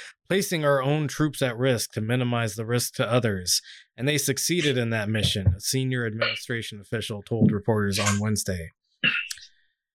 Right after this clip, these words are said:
Um, continue to scroll down. Uh, so they go into some of the,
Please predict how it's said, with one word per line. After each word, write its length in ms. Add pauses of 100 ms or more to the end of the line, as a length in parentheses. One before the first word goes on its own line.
(480)
Um, 480 (1300)
continue 440
to 80
scroll 340
down. 800 (3250)
Uh, 360
so 180
they 100
go 220
into 380 (100)
some 320
of 60
the, 580